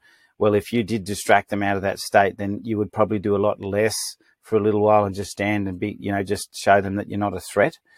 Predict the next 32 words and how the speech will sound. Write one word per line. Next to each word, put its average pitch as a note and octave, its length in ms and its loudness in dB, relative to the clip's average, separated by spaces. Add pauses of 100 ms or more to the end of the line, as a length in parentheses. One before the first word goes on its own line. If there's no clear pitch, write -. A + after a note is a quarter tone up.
(180)
But G#2+ 120 -2
most A2 300 2
horses G2 320 0
that, G2+ 160 -4 (120)
uh, G2 260 -2
just F#2+ 220 -10
get G2+ 140 0
into G2 220 -4
that F#2+ 160 -2
state, - 280 0
but - 80 -12
they're G2 100 -6
not G2+ 160 -4
really G#2+ 340 -2
that G2 180 -4
frightened F#2+ 360 0
of F2+ 80 -10 (120)
people. G#2 280 0
They G2 120 -2
just F#2 180 -12
don't G2 180 0
understand G2 520 -6
pressure G2 340 -4
or, F#2 220 -6 (520)
uh, G2 260 2
they've F#2+ 120 2
got, G2+ 180 -2
you G2+ 80 -4
know, F#2+ 80 0
bad G2 220 2
separation G2+ 540 -2
anxiety. G2 500 -2